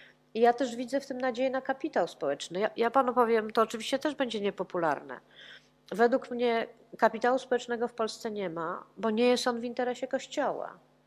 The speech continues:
Społeczeństwo, silne społeczeństwo obywatelskie nie będzie potrzebowało Kościoła. To jest to, co wynika też z badań Czapińskiego. My jesteśmy takim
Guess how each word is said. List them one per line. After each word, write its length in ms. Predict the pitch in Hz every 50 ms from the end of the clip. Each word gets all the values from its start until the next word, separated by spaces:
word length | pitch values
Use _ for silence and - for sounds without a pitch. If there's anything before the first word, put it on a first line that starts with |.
| _ _ _ _ _ _ _ _ _ _ _ _ _ _ _ _ _ _ _
Społeczeństwo, 600 | - - - 254 233 240 269 269 262 - - 233
silne 400 | - - - 294 302 294 285 277
społeczeństwo 540 | 277 - 254 240 240 254 247 233 - - 240
obywatelskie 600 | 208 196 214 214 208 214 220 202 208 - - 247
nie 120 | 240 254
będzie 200 | 233 254 233 262
potrzebowało 600 | - 254 247 - - 269 233 269 254 269 269 269 262
Kościoła. 640 | 269 277 - - - - 269 220 170 - - - - _ - - - - - - - - _ -
To 60 | 254
jest 140 | 247 - -
to, 100 | 294 285
co 140 | - 302
wynika 360 | 254 277 277 285 285 - 262 254
też 160 | 254 240 226
z 60 | 220
badań 320 | 214 247 233 226 247 240
Czapińskiego. 680 | - 254 240 - 247 247 240 - - - 302 254 190 175
My 80 | 180 196
jesteśmy 360 | 214 - - 240 - 247 240
takim 460 | - 240 240 240 226 226 226 226 226